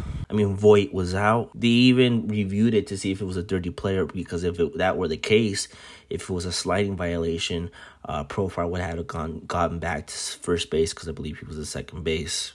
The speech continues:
After the game, I don't know if this is Pham trying to fire up a terrible team on a losing streak, but he comes out and says, "I thought that play was dirty. Like, if Voit,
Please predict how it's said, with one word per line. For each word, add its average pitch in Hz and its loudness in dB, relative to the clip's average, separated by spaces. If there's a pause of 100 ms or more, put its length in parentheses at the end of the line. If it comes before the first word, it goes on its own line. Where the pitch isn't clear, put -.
After 123 4
the 113 2
game, 98 2 (200)
I 113 2
don't 135 2
know 139 2
if 127 -2
this 127 0
is 113 -2
Pham 110 2
trying 107 0
to 95 -2
fire 101 2
up 98 -2 (140)
a 90 -2
terrible 95 -2 (120)
team 92 -4
on 87 -4
a 73 -6
losing 101 0
streak, 92 -6 (380)
but 107 4
he 104 2
comes 113 4
out 104 6
and 104 6
says, 101 0 (400)
"I 101 6
thought 104 4
that 101 2
play 110 8
was 98 2
dirty. 101 4 (200)
Like, 98 2
if 107 2
Voit, 104 6